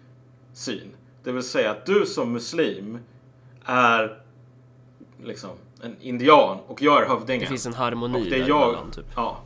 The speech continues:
Speaker 1: precis. Och det är jag som talar för alla.
Speaker 2: Ja.
Speaker 1: Och det är så att kollektivet är det viktiga. Och det är bara det att, ja, okej, men det finns massor med människor som inte vill ingå i det här kollektivet överhuvudtaget.
Speaker 2: Nej, precis. Och där handlar det om vi-, vilken,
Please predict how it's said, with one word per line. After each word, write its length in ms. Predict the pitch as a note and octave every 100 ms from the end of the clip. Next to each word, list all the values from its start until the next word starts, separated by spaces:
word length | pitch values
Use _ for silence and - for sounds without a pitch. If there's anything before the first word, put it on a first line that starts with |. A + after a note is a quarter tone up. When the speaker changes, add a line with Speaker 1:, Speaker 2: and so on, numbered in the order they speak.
| -
Speaker 1:
precis. 500 | B2 A#2+ - - -
Och 80 | C#3+
det 60 | D3
är 40 |
jag 220 | D3 C#3+
som 140 | C#3 B2+
talar 380 | C3+ A2+ A2+ G#2
för 140 | B2+
alla. 300 | B2 G#2+ A#2
Speaker 2:
Ja. 160 | A#2 G#2+ - -
Speaker 1:
Och 140 | - -
det 120 | B2+
är 60 | A#2+
så 280 | - B2+
att 220 | A2+ - -
kollektivet 920 | - G#3 E3 D#3 D#3 C#3+ C3 B2 -
är 260 | B2+ A#2+ A2
det 60 |
viktiga. 500 | G2+ A2 - D3 G#2 - - - - -
Och 100 | - D#3
det 60 |
är 40 | D#3
bara 180 | D#3 C#3+
det 140 | C#3
att, 160 | C3 -
ja, 400 | G2 G2+ F#2+ -
okej, 400 | - - C#3+ B2+ -
men 120 | D#3+
det 60 | E3+
finns 140 | D#3+
massor 220 | F3+ F3
med 80 | E3
människor 300 | E3 D#3+ D#3+
som 160 | D#3+ D#3+
inte 160 | D3+
vill 260 | C#3+ F#3 E3+
ingå 400 | D#3 C#3+ C#3 C#3
i 60 |
det 60 | A#2
här 100 | G#2+
kollektivet 640 | - A#2 A2+ - A2+ A2+
överhuvudtaget. 640 | A#2+ A#2 A#2 A#2 C3 A#2+
Speaker 2:
Nej, 100 | C3
precis. 400 | B2 A#2+ F#2 - A#2
Och 80 |
där 180 | B2 C3+
handlar 200 | C#3+ B2
det 60 | A2+
om 100 | A2
vi-, 120 | -
vilken, 460 | B2 B2+ A#2 G#2+